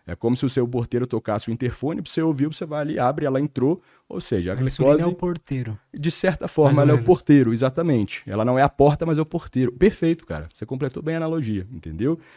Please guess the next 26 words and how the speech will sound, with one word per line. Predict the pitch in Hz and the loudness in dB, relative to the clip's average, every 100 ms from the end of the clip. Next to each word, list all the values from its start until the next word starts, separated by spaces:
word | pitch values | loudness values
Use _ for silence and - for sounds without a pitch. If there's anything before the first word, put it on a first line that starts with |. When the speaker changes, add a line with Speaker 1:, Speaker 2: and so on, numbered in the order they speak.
| - - _ _ | -20 -20 _ _
Speaker 1:
Só | - 160 | 2 4
que | 160 | 4
o | |
que | 190 | -2
acontece? | 190 185 147 113 92 - | 0 -2 2 2 0 -4
Quando | - 147 | -2 -2
eu | 175 | 0
começo | 170 151 156 147 | 0 0 0 -2
a | |
ter | - | -4
uma | 143 120 110 120 165 - | -4 -4 -4 0 0 0
deficiência | 147 123 131 151 - - 73 69 | -6 -2 2 2 0 -6 -10 -10
na | 95 95 | -8 -8
sinalização, | - 165 156 127 95 - 127 | -6 -4 -4 -4 -4 -2 -2
uma | 120 | -2
dificuldade | 104 151 202 - 135 127 120 | -2 -4 -4 -2 2 2 0
pra | - | -6
essa | - | -6
glicose | 95 107 - 98 95 | -4 -6 -2 -2 0
entrar | 101 - 107 | -4 -4 -4
na | 104 | -4
célula, | - - 147 127 87 - | -4 -2 0 0 -2 -8
o | - | -14
que | - | -6
que | 156 | -4
acontece? | 151 131 - - - | -4 -4 -6 -10 -14